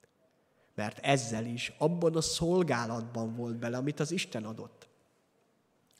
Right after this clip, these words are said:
És itt a kulcs ez,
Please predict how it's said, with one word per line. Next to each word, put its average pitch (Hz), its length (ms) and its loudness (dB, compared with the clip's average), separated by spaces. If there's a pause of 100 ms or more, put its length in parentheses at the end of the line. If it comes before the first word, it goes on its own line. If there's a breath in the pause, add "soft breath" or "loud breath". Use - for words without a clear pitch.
(840 soft breath)
És - 200 -8
itt - 280 -6
a 123 80 -6
kulcs 143 440 4
ez, 107 440 -2